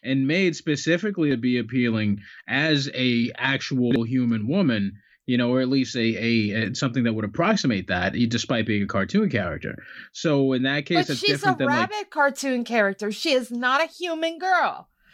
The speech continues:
Speaker 2: She
Speaker 1: She's
Speaker 2: has fur, and
Speaker 1: She did?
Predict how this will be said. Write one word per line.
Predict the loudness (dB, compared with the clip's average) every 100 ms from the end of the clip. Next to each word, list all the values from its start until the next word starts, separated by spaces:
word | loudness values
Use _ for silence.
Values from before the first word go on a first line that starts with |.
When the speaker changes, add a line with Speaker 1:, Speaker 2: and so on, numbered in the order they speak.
| -20 -20
Speaker 2:
She | -12 -4 0
Speaker 1:
She's | 0
Speaker 2:
has | 4 2 2
fur, | -6 -20 0 2 2 -2 -10 -18 -20 -14 -4
and | 0 0 0
Speaker 1:
She |
did? | 0 0 0